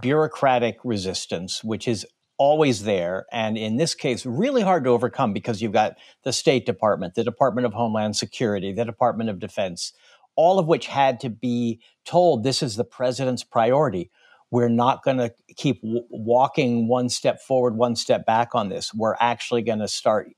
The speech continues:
d-, doing evacuations rather than thinking we can solve this problem by speeding up the issuing of visas, which take years and years." That was their approach. It was never going to work. It was, they were always going to be outrun by events in Afghanistan, which is what proved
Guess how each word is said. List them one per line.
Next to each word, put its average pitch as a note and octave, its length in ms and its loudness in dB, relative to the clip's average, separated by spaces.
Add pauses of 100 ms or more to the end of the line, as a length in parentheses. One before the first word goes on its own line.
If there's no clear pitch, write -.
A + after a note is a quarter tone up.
(140)
d-, A2+ 200 -10
doing B2+ 320 0
evacuations A#2+ 800 0
rather B2+ 400 2
than A#2+ 340 0
thinking C3+ 380 -2
we A#2+ 100 0
can A2+ 160 -6
solve A2 300 0
this A2 140 -6
problem A2 380 0
by A2 160 2
speeding C#3 680 -2
up B2 220 0
the - 180 -6
issuing A2+ 560 -2
of G#2 240 -4
visas, B2+ 460 0
which A#2+ 260 -6
take B2 260 -4
years A#2+ 440 -2
and A2 160 -2
years." E2 400 -8 (240)
That C3 180 4
was B2 160 -2
their A2 180 2
approach. A#2+ 640 2 (300)
It B2+ 60 -6
was B2+ 200 -4
never D3 280 4
going A#2+ 220 2
to A2 60 -2
work. F2 300 -6 (100)
It - 80 -8
was, A#2+ 200 -2 (140)
they C#3 120 -2
were C3 200 -2
always D#3+ 340 4
going B2+ 200 0
to A#2 40 -2
be A2 220 -4
outrun G#2 720 -2
by G#2 140 2
events F#2+ 380 -2
in G2 60 -6
Afghanistan, F#2 680 -4
which - 260 -6 (120)
is - 180 -6
what F#2+ 160 -2
proved F2 440 -8